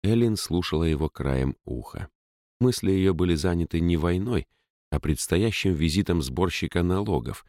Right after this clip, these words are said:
господина Кавельера — которого местные жители прозвали "недоброходом". К его приезду она должна была подготовить две сотни серебряников, почти половину того, что зельеварня приносила в свои лучшие годы.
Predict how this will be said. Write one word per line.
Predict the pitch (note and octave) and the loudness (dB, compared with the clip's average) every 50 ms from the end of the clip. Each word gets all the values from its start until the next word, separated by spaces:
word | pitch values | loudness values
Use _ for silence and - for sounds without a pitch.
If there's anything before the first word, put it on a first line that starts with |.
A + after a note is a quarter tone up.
| _ _ _ | _ _ _
господина | D2+ E2 D#2+ - - F2+ F2+ F2+ G2+ G2 G2 G2 F2 | -4 -2 -2 0 0 -2 0 2 4 4 4 2 0
Кавельера — | - - G#2 G#2+ G#2 G#2 F#2+ D2 B1+ A#1+ B1 B1+ B1 A#1 - - _ _ _ _ _ _ _ _ | -2 -4 -4 -4 0 0 0 0 0 0 -2 -2 -2 -4 -6 -10 _ _ _ _ _ _ _ _
которого | - C#2 - D#2 D#2 D#2 D2 | -4 -2 0 2 2 4 4
местные | D2+ E2+ E2+ D2 - - D2+ C#2+ C2 | 4 2 2 0 0 -2 -2 -2 0
жители | C2 E2 A#2 A2+ - G2+ F#2+ F#2 F2 D#2 - | 0 0 0 0 0 0 2 2 2 0 -2
прозвали | - - C#2+ C2 - C2 D2 E2+ F2+ F2 F2 E2 - - | -2 -4 -4 -4 -2 -2 -2 0 0 2 2 0 0 -4
"недоброходом". | - D2+ D#2 E2+ E2+ D2+ D2 E2+ D#2+ D#2 E2 E2+ - - - C#2 B1+ B1 A#1+ A1 G#1+ - - - _ _ _ _ _ _ _ _ _ _ _ _ - | -6 -4 -2 -2 0 0 0 0 0 0 -2 -2 -4 -4 -6 -4 -4 -4 -4 -6 -10 -10 -14 -16 _ _ _ _ _ _ _ _ _ _ _ _ 0
К | |
его | - G2 A#2 B2 C#3+ D3+ | 4 4 6 6 6 4
приезду | D3 C#3+ D3 D#3 D#3+ F#3 F#3+ E3 C#3 C#3+ D3+ D3 - | 2 2 2 4 4 4 2 2 0 -2 -2 -2 -2
она | - G#2+ A#2 D3 D#3 | 0 0 2 2 2
должна | C3 C#3 C3 A2+ A2+ C3+ C#3+ | 2 2 0 2 0 0 2
была | B2+ B2+ A#2+ A2 | 2 2 2 2
подготовить | - A2 F#2+ G#2+ G#2+ - - A#2 A2+ G#2+ - - - | 0 0 0 0 0 2 2 2 2 2 0 -4 -8
две | - C#2+ C2 D#2 D2+ G#2+ D3 D3+ | -12 -10 -8 -4 -2 0 0 0
сотни | - - - D#3 D3 - - C3+ C3+ | -2 -2 0 -2 -2 0 -2 -2 -2
серебряников, | - - - D3 D#3 D3+ A#2 C#2+ - - - - B2 - A1+ - - - _ _ _ _ _ _ _ | 0 0 -2 0 2 2 0 0 0 -2 -4 -4 -4 -6 -8 -10 -12 -16 _ _ _ _ _ _ _
почти | - F2 E2 - - - A#2+ | -2 0 0 0 0 0 0
половину | - - A#2+ B2+ C#3 C3 A#2 G2 E2+ D#2+ | 2 2 2 2 2 2 2 2 2 2
того, | - F2+ F#2 A#2 A#2+ | 0 0 0 0 0
что | - - F#2+ E2 | 0 0 -2 -2
зельеварня | C2+ D2+ F#2 F2 D#2+ D#2+ F2 D2+ D2 A2+ B2+ B2+ A#2 A2 F#2 | 0 0 0 2 4 4 2 2 2 -2 -2 0 -2 -2 -2
приносила | - F2 D#2+ D#2+ D#2 - - A2 G#2 G2+ F#2 | 0 0 2 2 2 0 0 0 0 0 0
в | - | -2
свои | - - D#2+ E2 E2 D#2+ | -2 -2 0 2 2 2
лучшие | D2+ D2+ F2+ F#2+ - - - - E2 D#2+ | 2 0 0 -2 -4 -4 -4 -2 -4 -4
годы. | D#2 D#2 C#2+ B1+ A1+ A1+ G#1+ A1 | -4 -2 -2 -2 -2 -4 -8 -10